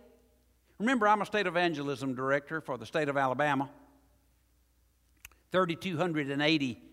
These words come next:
Alabama Baptist churches. There's never a week that goes by that I don't get a call from a pastor or staff member, and they say, "You gotta come help us.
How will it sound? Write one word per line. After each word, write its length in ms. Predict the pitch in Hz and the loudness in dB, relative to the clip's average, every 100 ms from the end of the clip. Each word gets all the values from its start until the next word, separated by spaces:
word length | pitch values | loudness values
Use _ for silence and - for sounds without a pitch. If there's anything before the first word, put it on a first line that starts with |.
| - | -8
Alabama 440 | 131 131 131 131 | -2 0 0 -2
Baptist 360 | 127 131 127 123 | -2 -2 -2 -8
churches. 500 | 156 139 - 139 - _ _ _ _ _ - | -6 -8 -8 -16 -18 _ _ _ _ _ 0
There's 280 | 175 160 147 | 2 2 6
never 340 | 170 202 226 | 8 10 8
a 60 | 214 | 6
week 300 | 226 254 - | 4 2 0
that 180 | 220 | 0
goes 260 | 185 208 160 | 4 2 2
by 300 | 160 180 143 | 4 4 4
that 140 | 143 | 2
I 120 | 147 165 | 4 4
don't 200 | 175 160 | 4 0
get 120 | 160 | -4
a 40 | |
call 640 | 160 175 170 180 196 190 - - _ _ | -2 2 6 6 4 -2 -16 -20 _ _
from 200 | 139 131 | -6 -4
a 140 | 120 113 - - | -6 -10 -20 -4
pastor 480 | 175 180 160 - 170 | 4 4 2 -4 -2
or 140 | 151 | -2
staff 460 | - 185 175 165 180 | 0 6 6 6 2
member, 420 | 175 175 185 180 - _ _ _ _ _ _ _ _ _ - | 0 0 -4 -6 -18 _ _ _ _ _ _ _ _ _ -16
and 160 | 131 | -12
they 100 | 131 | -10
say, 160 | 131 147 | -8 -6
"You 140 | 139 | -6
gotta 180 | 139 139 | -2 -2
come 220 | - 151 | -2 -6
help 280 | 135 170 - | -4 -4 -6
us. 360 | 123 - - | -12 -16 -16